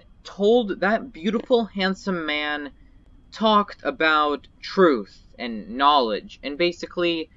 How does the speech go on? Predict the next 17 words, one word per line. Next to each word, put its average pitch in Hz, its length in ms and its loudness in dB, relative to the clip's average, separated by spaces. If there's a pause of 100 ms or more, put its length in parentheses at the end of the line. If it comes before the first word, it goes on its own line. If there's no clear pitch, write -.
(200)
how 175 460 4
art 214 440 4
and 156 300 -8
all 180 220 4
of 175 80 -6
those 190 220 -4
things 165 320 -6
that 151 80 -4
humans 151 440 -12
create 135 720 -6 (260)
are 147 120 -8
just 170 180 -6
an - 80 -10
interpretation 160 1000 -6
of 104 100 -12
the 104 80 -10
world. 98 480 -6